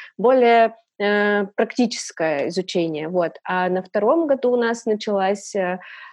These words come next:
я не знаю, как называются эти предметы, на самом деле, больше есть, э,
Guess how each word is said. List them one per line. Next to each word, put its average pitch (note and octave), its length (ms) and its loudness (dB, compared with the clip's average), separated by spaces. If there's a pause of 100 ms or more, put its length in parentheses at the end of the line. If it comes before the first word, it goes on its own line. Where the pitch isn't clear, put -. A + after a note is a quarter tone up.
я G3 140 2
не A#3 100 4
знаю, B3 200 2
как A#3 160 -4
называются A#3 460 0
эти - 100 -20
предметы, G#3 500 0
на C4 100 2
самом G#3+ 260 -2
деле, G3 220 0
больше G3+ 460 -2
есть, G3+ 420 -2
э, F#3+ 220 0